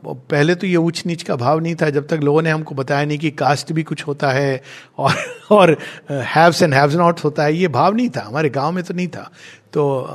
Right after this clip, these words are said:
हम ठीक ठाक परिवार से थे और वो बहुत गरीब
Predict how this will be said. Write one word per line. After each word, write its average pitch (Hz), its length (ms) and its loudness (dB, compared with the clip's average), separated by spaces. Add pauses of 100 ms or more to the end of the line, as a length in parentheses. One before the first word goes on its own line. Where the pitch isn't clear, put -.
(140)
हम 131 260 -8 (100)
ठीक 160 160 -6 (180)
ठाक 165 260 -2
परिवार 156 340 4
से 165 160 -2
थे 214 220 -2
और 139 160 -4
वो 110 180 -10
बहुत - 240 -4
गरीब 233 220 4